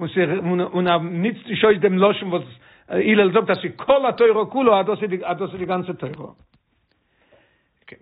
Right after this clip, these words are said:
אין ממילא, אויב מען געברענגט, פארשטאנען עס, דעם חילוק פון רב עקיבאס פירוש, אז רב עקיבא זאגט, אז ער כלל גודל בית תורה, און הלל זאגט, אז זי כל התורה כולו.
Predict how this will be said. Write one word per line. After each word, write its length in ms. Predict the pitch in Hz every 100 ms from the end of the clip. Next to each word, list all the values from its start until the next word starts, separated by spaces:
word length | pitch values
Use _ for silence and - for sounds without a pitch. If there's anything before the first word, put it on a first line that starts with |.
| -
אין 100 | 120
ממילא, 340 | 143 208 196 190 185 -
אויב 120 | 151
מען 140 | 151
געברענגט, 420 | 139 143 185 165
פארשטאנען 580 | - 165 131 180 175 170
עס, 140 | 156 120
דעם 380 | 147 143 135 131 - _ _
חילוק 300 | - 185 170
פון 160 | 170 151
רב 160 | 143
עקיבאס 340 | 139 - 196 180 -
פירוש, 320 | 175 147 139
אז 80 | 143
רב 140 | 131
עקיבא 260 | 139 123 175
זאגט, 200 | 160 170
אז 100 | 156
ער 80 | 135
כלל 220 | - 165
גודל 260 | 151 156 143
בית 280 | 123 202
תורה, 340 | 202 175 165 160 - - -
און 100 | 147
הלל 240 | 190 170
זאגט, 180 | 180 151
אז 80 | 156 160
זי 60 | 165
כל 160 | 180 170
התורה 360 | 135 151 117
כולו. 420 | 117 226 226 220